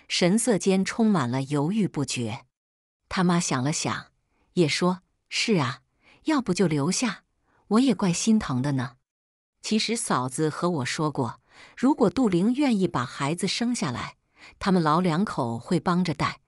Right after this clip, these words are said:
将来也不会影响她再婚。可杜玲担心的不只是再婚问题，而是担心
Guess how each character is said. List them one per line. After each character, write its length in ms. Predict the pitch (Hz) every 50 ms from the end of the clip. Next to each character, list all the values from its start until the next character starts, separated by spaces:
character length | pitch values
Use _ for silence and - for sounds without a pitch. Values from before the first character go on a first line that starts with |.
| _ _ - - - _
将 220 | - - 202 180 180
来 280 | 170 143 139 151 160 - _ _ _
也 140 | 180 165
不 160 | 143 - 156 156
会 180 | - 202 175
影 240 | 139 147 139 147 180
响 220 | - - 147 113
她 160 | 107 - - 135
再 180 | - 160 131
婚。 300 | 120 - - 160 156 160 - _ _ _ _ _ _ _ _ _ _ _ _ _ _ _ _ _ _ _ _ _ _ _ _
可 180 | - - 190
杜 200 | 180 233 226 196
玲 200 | 170 170 175 196
担 220 | - 226 220 220 220
心 220 | - 233 233 233
的 220 | 208 165 127 127 - - - - _
不 140 | - 214 180
只 180 | - - 139 127
是 200 | - - 151 139
再 240 | - 208 185 147
婚 240 | 135 - 180 170 175
问 180 | 180 175 135 127
题， 360 | - - - 117 117 117 - _ _ _ _ _ _ _ - - -
而 140 | - 180 202
是 140 | - 214 -
担 220 | - 214 202 208
心 320 | 208 - - 247 247 247